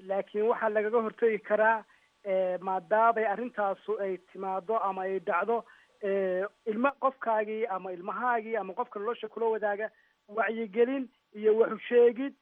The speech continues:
iyo wax u tilmaamid ayaa lagaga hortegi karaa. Isaguna markaa, markaad in badan wax u sheegto oo wax badan tusaaliso oo wax badan fahansiiso, inuu qaato oo uu dareemo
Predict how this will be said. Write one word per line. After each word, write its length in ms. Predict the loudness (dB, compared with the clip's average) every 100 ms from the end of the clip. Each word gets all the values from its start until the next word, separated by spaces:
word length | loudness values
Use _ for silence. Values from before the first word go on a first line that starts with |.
| _ _
iyo 220 | -6 0 0
wax 120 | -2
u 60 |
tilmaamid 680 | -10 -14 -4 -2 -2 -2 -8 _ _ _
ayaa 260 | -2 0 0
lagaga 260 | 0 0
hortegi 320 | -2 -2 -4 -4
karaa. 260 | -8 -14 -16 _ _ _
Isaguna 440 | -2 0 0 0
markaa, 360 | -2 -2 0 -2
markaad 380 | -2 -2 -2 -2
in 120 | -2
badan 200 | 0 0
wax 140 | -2
u 60 | -6 -4
sheegto 440 | -4 -4 _ -16 -16 -20 _
oo 120 | -2 -2
wax 180 | -2
badan 260 | -2 -2 -4
tusaaliso 760 | -8 -2 2 2 0 -4 -12 -12 -20 _
oo 120 | 0
wax 180 | 2 2
badan 220 | 0 0 0
fahansiiso, 720 | 0 -2 -4 -12 -8 -8 -10 _ _ -8
inuu 280 | -6 -6 2
qaato 500 | 6 6 2 -8 -8 _ _ -2
oo 100 | 0 0
uu 60 |
dareemo 640 | 0 2 4 4 2 0